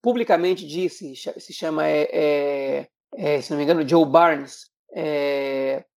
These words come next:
disse agora publicamente que a anexação unilateral de Israel de territórios na Cisjordânia po-, pode, é, é, afetar seriamente as relações entre Israel e os Estados Unidos no futuro, né?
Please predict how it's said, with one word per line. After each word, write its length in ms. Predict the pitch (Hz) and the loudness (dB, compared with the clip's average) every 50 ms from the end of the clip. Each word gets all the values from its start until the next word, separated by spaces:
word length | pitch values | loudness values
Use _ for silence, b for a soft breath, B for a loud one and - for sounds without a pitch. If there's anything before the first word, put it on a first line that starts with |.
| _ _ | _ _
disse 280 | - 160 196 196 - 196 | -8 -4 -2 -2 2 2
agora 480 | 160 147 165 165 170 170 156 - - - - - - _ _ _ _ | 2 6 6 6 8 6 4 2 0 -12 -14 -16 -18 _ _ _ _
publicamente 760 | - 240 226 240 233 - 180 170 175 180 165 151 - - - _ _ _ _ _ | -2 0 2 2 6 6 4 4 4 -2 -4 -8 -12 -16 -20 _ _ _ _ _
que 80 | - | -2
a 60 | 214 185 | 0 2
anexação 800 | 185 190 185 185 - 208 170 - - - 190 196 202 208 202 - _ _ _ _ - | 2 2 0 0 -2 -6 -6 -6 0 2 2 2 2 2 -2 -8 _ _ _ _ -4
unilateral 520 | - 202 196 190 180 175 - 170 175 180 | 0 2 6 6 6 6 6 4 2 2
de 100 | - 220 | 0 -2
Israel 300 | 165 165 156 151 156 160 | -2 0 2 4 4 2
de 80 | 151 - | 0 -2
territórios 400 | - 160 151 - - 156 165 156 | -4 -4 -4 0 0 0 0 0
na 80 | 165 | -4
Cisjordânia 640 | 151 - 170 156 160 151 147 139 151 147 143 143 139 - _ _ _ _ | -6 -6 -4 -4 -2 -4 0 0 0 0 0 -4 -8 -10 _ _ _ _
po-, 380 | - 190 165 165 165 180 - 190 - - | 2 4 4 4 4 2 -4 -10 -4 2
pode, 720 | 175 170 165 165 147 156 170 165 156 151 143 135 - - _ _ _ _ - - _ _ - | 4 6 6 6 4 -2 -4 -2 -2 -2 -2 -4 -8 -12 _ _ _ _ -20 -20 _ _ -10
é, 340 | - 156 151 - 160 156 147 | -4 -4 -2 0 0 0 0
é, 60 | - | 0
afetar 560 | - 165 - - 185 165 - - - 160 160 160 | 0 -2 0 2 2 2 2 4 4 4 4 4
seriamente 720 | - - 185 185 190 156 151 156 165 170 160 - - - - | 4 4 6 6 6 4 2 0 -2 -4 -4 -8 -12 -10 -10
as 140 | - 151 | -10 -6
relações 340 | 151 170 160 165 - 180 143 | -4 -4 -4 -4 -6 -10 -14
entre 180 | 156 - - 170 | -14 -10 -8 -8
Israel 240 | 151 151 156 160 175 | -4 0 2 2 2
e 20 | |
os 60 | 175 143 | 2 0
Estados 280 | - - 170 165 143 | -2 0 0 0 0
Unidos 240 | 143 147 156 147 139 | -2 -6 -6 -6 -6
no 100 | 151 170 | -10 -8
futuro, 540 | - - 214 - - 175 185 196 202 214 - _ _ _ _ - | -4 -4 -4 -2 0 0 2 2 2 0 -4 _ _ _ _ -4
né? 240 | 208 175 175 196 | 0 0 0 0